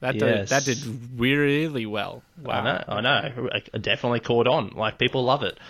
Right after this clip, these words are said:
Speaker 2: Um,
Speaker 1: Yeah. Far out. My God.
Speaker 2: Yeah, and, like, honestly, the only, oh, this will be the last thing I say on this, on the matter, but the lo-, the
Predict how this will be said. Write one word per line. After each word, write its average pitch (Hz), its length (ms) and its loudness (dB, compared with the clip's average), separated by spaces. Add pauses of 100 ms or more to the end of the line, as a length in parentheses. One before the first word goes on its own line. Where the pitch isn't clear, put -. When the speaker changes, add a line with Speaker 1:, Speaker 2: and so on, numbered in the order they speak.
(220)
Speaker 2:
Um, 107 280 0
Speaker 1:
Yeah. - 1080 -12
Far 110 220 -10
out. 107 240 -8 (300)
My 160 220 -12 (240)
God. 120 380 -16
Speaker 2:
Yeah, 98 460 -4
and, 120 320 4
like, 117 200 2 (560)
honestly, 131 840 2 (100)
the 135 200 0
only, 151 800 -2 (800)
oh, 113 220 2
this 120 180 -4
will 147 60 0
be 147 40 0
the 135 60 6
last 110 300 4
thing 120 120 0
I 104 60 0
say 98 240 0
on 95 100 -2
this, 98 180 -6
on 110 140 -4
the 104 80 -2
matter, 98 440 -2
but 104 160 2
the 113 100 2
lo-, 117 260 2 (160)
the 127 160 -2